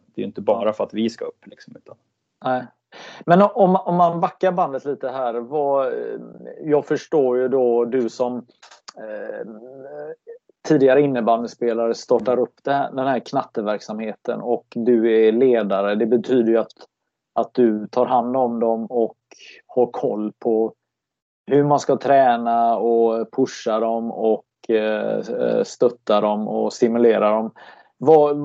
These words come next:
Speaker 2: vad har du gjort, eh, alltså från unga år och,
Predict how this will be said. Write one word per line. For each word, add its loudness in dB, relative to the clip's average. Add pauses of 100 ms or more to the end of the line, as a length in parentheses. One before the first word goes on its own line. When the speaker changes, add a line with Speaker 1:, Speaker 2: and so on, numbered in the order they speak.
(240)
Speaker 2:
vad 4
har -6
du 2
gjort, -6
eh, -8 (500)
alltså -6
från -2
unga -2
år 2
och, 0